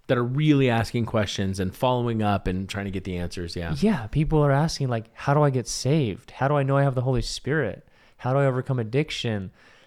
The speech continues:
Speaker 2: Have I committed blasphemy against the Holy Spirit?"
Speaker 1: Yeah.
Speaker 2: It's, like, real stuff. And so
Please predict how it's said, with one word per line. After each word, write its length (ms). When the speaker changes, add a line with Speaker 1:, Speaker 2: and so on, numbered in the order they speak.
Speaker 2:
Have 200
I 60
committed 380
blasphemy 480
against 240
the 60
Holy 200
Spirit?" 380
Speaker 1:
Yeah. 300
Speaker 2:
It's, 160
like, 140
real 320
stuff. 560
And 160
so 460